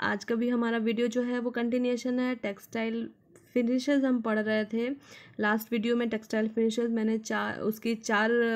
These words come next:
पढ़-, अ, चार मतलब मैंने डिस्कशन कर लिया था चार, चार फिनिशेस के बारे में, जो कि थी हमारी फुलिंग,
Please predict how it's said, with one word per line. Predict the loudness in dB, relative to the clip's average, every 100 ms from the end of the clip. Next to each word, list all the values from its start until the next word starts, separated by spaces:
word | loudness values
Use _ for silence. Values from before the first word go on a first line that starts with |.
| -2
पढ़-, | 0 0
अ, | 0 -2
चार | 2 2 2
मतलब | 2 0 2
मैंने | 2 2
डिस्कशन | 0 -2 -2 0 2
कर | 4 4
लिया | 4 2
था |
चार, | 2 0 0 -2 -2
चार | -2 0 0
फिनिशेस | 2 2 2 -2
के | -2
बारे | -2 0 0
में, | 0 -2 -6 -20 -20 -8 4
जो | 4
कि | 6
थी | 6 6
हमारी | 6 4 2
फुलिंग, | 0 2 4 6 4 2